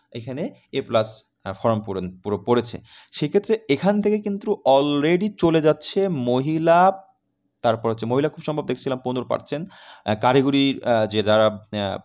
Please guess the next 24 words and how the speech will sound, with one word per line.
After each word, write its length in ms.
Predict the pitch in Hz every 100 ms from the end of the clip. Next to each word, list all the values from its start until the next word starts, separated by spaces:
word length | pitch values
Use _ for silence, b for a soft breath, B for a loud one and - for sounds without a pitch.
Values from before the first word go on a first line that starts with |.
| -
পরীক্ষা 280 | 113 113
দিয়েছে 420 | 113 110 104 - 180
তোমাদের 380 | - 117 110
জন্য 220 | 104 110 113
আছে 200 | 107 -
পনেরো 200 | 123 127
পার্সেন্ট, 320 | 127 135 - 143
আর 120 | 123
হচ্ছে 220 | 123 - -
এই। 160 | 90 - B B _
তো 80 | 123
সেই 280 | - 170 208
ক্ষেত্রে 500 | - 214 - 233 240 b b -
এখান 300 | 151 202 208
থেকে 140 | 220
কিন্তু 480 | 214 202 185 220 220 -
এই 180 | 160
দুইশোটা 460 | 139 120 143 175 190
সিটের 340 | 190 180 180
ভিতরে 260 | 151 160 180
যদি 180 | 170 165
আমরা 160 | 151
পার্সেন্টেজ 680 | 156 131 127 - 165 180 180
করি, 300 | - 170 208